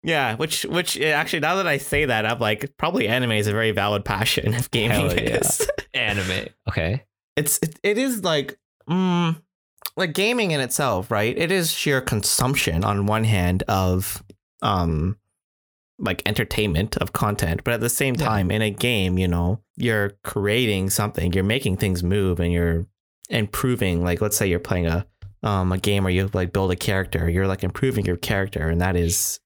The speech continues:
Speaker 1: in a sense, um, creation.
Speaker 2: Okay.
Speaker 1: Um, today,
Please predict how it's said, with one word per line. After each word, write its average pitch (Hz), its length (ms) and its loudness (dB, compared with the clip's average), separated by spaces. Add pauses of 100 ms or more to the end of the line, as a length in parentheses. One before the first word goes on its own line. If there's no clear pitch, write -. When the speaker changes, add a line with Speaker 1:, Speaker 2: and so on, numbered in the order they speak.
(120)
Speaker 1:
in 90 140 2
a 92 60 2
sense, - 580 -2 (220)
um, 87 220 0
creation. 101 720 0 (520)
Speaker 2:
Okay. 110 240 -4 (340)
Speaker 1:
Um, 92 460 2 (680)
today, 117 540 0